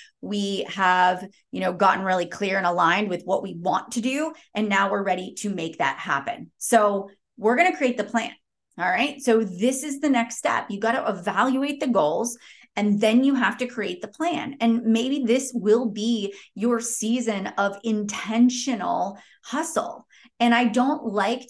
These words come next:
to, I don't like to tell people ever to hustle twenty-four seven, even though I promise you that I stood on a stage at one point and told people that.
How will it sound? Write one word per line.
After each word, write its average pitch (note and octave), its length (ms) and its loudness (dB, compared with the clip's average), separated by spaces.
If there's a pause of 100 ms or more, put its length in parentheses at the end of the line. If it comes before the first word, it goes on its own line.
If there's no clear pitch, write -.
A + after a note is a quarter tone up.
to, G3+ 560 0
I A3 80 0
don't B3 100 0
like A3+ 160 0
to A3+ 80 -6
tell G3+ 220 -4
people G3+ 360 -6
ever A#3 360 0
to F3+ 80 0
hustle G#3+ 380 -2
twenty-four F#3+ 480 -2
seven, E3+ 280 -2
even G3+ 220 -2
though G3 200 0
I F#3+ 200 -2 (120)
promise G3+ 520 0
you G3 100 -6
that F3+ 120 0
I F3 80 2
stood F3 260 -2
on F3 100 2
a F3 60 -4
stage E3+ 340 -4
at - 80 -8
one E3 180 -4
point E3+ 220 -8
and E3 140 -6
told D#3+ 260 -4
people A3 260 -4
that. B3 320 4